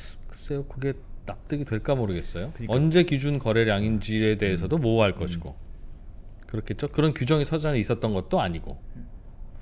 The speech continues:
Speaker 1: 근본적으로 거래가 많고 적은 게 코인의 본질적인 그런 가치와 관련이 있냐는 질문에서도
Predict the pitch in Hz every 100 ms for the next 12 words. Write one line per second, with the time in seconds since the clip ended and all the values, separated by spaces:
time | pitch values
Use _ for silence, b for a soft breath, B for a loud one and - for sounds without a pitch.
0 | B B B - - 131 151 170 170 156
1 | 151 - 101 113 147 147 95 98 131 175
2 | 123 113 143 139 - 196 185 156 123 135
3 | 139 135 123 113 107 - 98 - 143 127
4 | 98 117 107 101 135 135 127 113 113 107
5 | 98 101 104 160